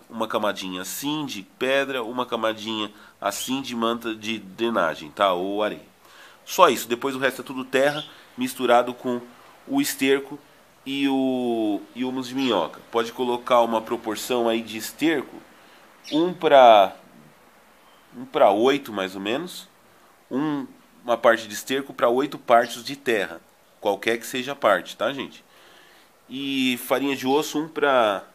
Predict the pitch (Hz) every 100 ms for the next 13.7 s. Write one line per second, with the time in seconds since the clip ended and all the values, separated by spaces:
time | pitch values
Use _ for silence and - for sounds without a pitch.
0 | _ _ 98 104 113 113 - 117 98 98
1 | - - _ _ - - - - _ -
2 | 101 101 120 113 80 76 - 92 95 104
3 | 95 90 101 95 104 101 101 _ - -
4 | - - - 117 - 82 76 - 123 160
5 | - _ _ _ _ _ - - - -
6 | 113 101 95 98 90 - _ _ - 92
7 | 110 120 131 139 127 - 123 107 143 123
8 | - 92 - 107 117 117 92 _ _ _
9 | _ _ 95 110 113 107 - 120 113 101
10 | 92 _ _ _ _ - 104 104 120 110
11 | 117 104 92 82 82 95 104 - _ _
12 | _ _ _ _ 110 101 107 120 123 110
13 | 98 90 87 87 85 80